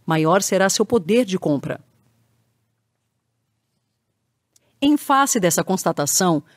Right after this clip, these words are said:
os leigos no assunto alegam que será quase impossível usar uma unidade de Bitcoin em compras do dia a dia, pois ela valerá muito no futuro.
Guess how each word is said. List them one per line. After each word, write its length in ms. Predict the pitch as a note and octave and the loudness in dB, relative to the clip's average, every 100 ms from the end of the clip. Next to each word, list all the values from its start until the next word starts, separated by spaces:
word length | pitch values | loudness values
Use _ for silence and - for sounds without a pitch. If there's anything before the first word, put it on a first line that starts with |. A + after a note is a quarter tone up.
| _ | _
os 140 | A3+ F#3+ | -2 0
leigos 420 | G#3 A3+ F#3 E3+ | 2 0 0 -2
no 80 | D#3 | -2
assunto 460 | - F#3 E3 E3 | 0 0 0 2
alegam 400 | D#3 E3+ F#3 D#3 | 2 2 2 0
que 100 | D3 | -2
será 280 | F3 F3+ E3+ | -2 0 0
quase 340 | - G#3+ C4 | 2 0 2
impossível 640 | E4 D#4+ - G3+ F#3 G3+ G3+ _ _ | -2 -2 -2 0 0 0 -2 _ _
usar 300 | G3 F#3 F3 | -2 2 2
uma 140 | F3+ F3 | 2 2
unidade 480 | B3 G3 E3 E3 D#3+ | 2 2 2 0 -4
de 60 | |
Bitcoin 640 | E3+ - - E3 F3 E3 C#3+ _ G#3 | -4 -4 -4 0 0 0 -2 _ -4
em 100 | G#3 | -2
compras 440 | G#3 G3+ A3 G#3+ | -2 0 0 -2
do 120 | A3+ | -2
dia 200 | G3+ A#3 | 0 0
a 20 | |
dia, 380 | G#3+ D#3+ C#3+ - _ _ _ _ - | 0 0 -2 -4 _ _ _ _ -4
pois 260 | F3 D3 | -2 0
ela 180 | F3+ F3 | 0 0
valerá 500 | D3+ G3 G3 E3+ F#3+ | 0 -2 0 0 0
muito 560 | F#3+ F3 F3+ A#3 B3 - | 0 0 0 0 0 -2
no 100 | D3+ | -4
futuro. 500 | - - C#3+ B2+ | -6 -6 -6 -6